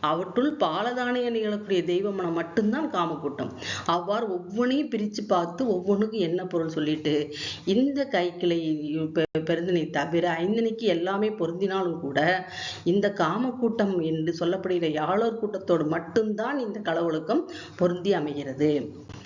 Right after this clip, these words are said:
அடுத்து மன்றல் எட்டுன்னு சொல்றோம்ல, அதற்கான விளக்கம் என்னன்னா, மறை, மறையோர் என்பவற்றிற்கு, இது நம்ம ஏற்கனவே முதல் வகுப்புல பார்த்துட்டோம். மறையோர் என்பவற்றிற்கு நம்ம முறையாக ஆரியருக்கு உரிய நால் வகை வேதங்களை அவற்றை ப-, பயின்ற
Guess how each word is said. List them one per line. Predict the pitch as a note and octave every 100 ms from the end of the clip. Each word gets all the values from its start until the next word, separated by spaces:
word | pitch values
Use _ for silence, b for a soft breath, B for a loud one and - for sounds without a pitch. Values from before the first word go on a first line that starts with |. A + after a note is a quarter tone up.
| - - - - - B B B B - B B B B B
அடுத்து | A3 - G#3
மன்றல் | F3+ A#3 C#4 A3+
எட்டுன்னு | G#3+ G#3+ B3+ -
சொல்றோம்ல, | E3+ D#3 D3 D3
அதற்கான | D#3+ F3 G3+ G#3+ G3
விளக்கம் | E3+ E3 E3 D#3
என்னன்னா, | D3+ D#3 D3 D3+ C#3 B B B B
மறை, | F3 F3 G#3 B3+
மறையோர் | G#3 F3+ G#3+ A#3 A3
என்பவற்றிற்கு, | G3 F#3+ F#3 F#3 F3
இது | F3 C#4+ C4+
நம்ம | G3+
ஏற்கனவே | E3+ E3+ E3+ F3
முதல் | E3 F#3 F3+
வகுப்புல | E3 E3 D#3
பார்த்துட்டோம். | D#3 D#3 - D#3 D3 - B B B B
மறையோர் | E3+ G3 A3+ A3
என்பவற்றிற்கு | F#3+ F#3+ F#3+ F3+ D#3+ D#3+ A3 C#4+
நம்ம | G3+ D#3+
முறையாக | E3 F3 F3 F3+ G3+ E3 D#3+
ஆரியருக்கு | F#3+ A#3 A#3+ A3+ G3+
உரிய | G3 G#3+
நால் | F#3 E3+ F3+
வகை | F3+ E3
வேதங்களை | D#3+ F3 F#3+ G3 A3
அவற்றை | F3 E3 - D#3+
ப-, | D#3 D#3+ E3
பயின்ற | F3+ E3+ G#3 A#3+